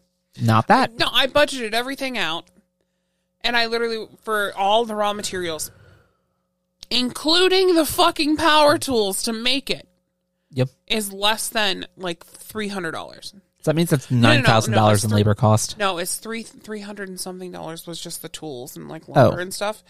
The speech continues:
Speaker 1: Okay.
Speaker 2: But even if you add, like, five hundred for, like, labor and stuff to put it in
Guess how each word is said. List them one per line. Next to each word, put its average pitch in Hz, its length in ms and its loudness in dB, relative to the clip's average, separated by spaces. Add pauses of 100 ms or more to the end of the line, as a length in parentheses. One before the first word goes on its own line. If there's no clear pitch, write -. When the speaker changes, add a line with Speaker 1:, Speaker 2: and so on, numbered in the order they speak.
Speaker 1:
Okay. - 260 4
Speaker 2:
But 285 120 4
even 320 180 0
if 285 100 -2
you 202 120 -6
add, 175 140 -4
like, - 120 -12
five - 420 -6
hundred 151 520 -10
for, 160 160 -10
like, 113 340 -16 (600)
labor 180 520 -4
and 196 160 -6
stuff 202 240 -6
to 202 60 -14
put 190 160 -12
it 175 80 -8
in 190 300 -8